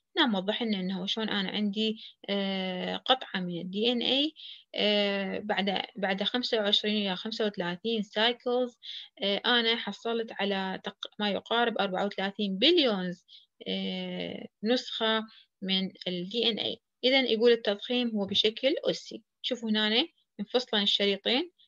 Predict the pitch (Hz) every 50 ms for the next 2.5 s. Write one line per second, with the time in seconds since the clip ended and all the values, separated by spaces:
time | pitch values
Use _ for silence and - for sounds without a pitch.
0 | _ _ _ - 262 254 233 - 214 208 220 214 208 185 - - 214 226 220 214
1 | 214 214 214 214 214 220 - 196 202 208 208 - 202 196 202 202 202 208 202 202
2 | 208 202 196 196 202 208 214 220 220 220 220